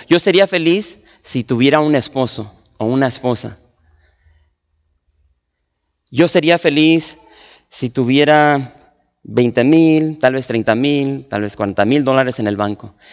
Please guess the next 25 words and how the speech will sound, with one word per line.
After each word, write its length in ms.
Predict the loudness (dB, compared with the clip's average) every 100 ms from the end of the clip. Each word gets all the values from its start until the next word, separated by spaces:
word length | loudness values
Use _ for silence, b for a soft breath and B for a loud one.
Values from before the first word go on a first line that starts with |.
| B B
Y, 220 | -10 -6 -2
y 40 |
entonces 200 | -2 0
hay 60 | -2
personas 320 | -2 -2 -4
que 100 | -4
se 100 | -4
ponen 280 | 0 0 2
metas 320 | 0 0 -4
y 40 |
quieren 240 | -2 0 0
una 100 | -2
cierta 280 | -2 -4
cantidad 360 | -4 -4 -2 -2
y 100 | -2
llegan 300 | 0 0 0
a 60 | -4
esa 120 | -4
cantidad 520 | -4 -2 0 0 0
y 140 | -8 -6
¿qué 140 | -4
es 60 | -4
lo 80 |
que 120 | -4 -4
quieren? 340 | -4 -4 -6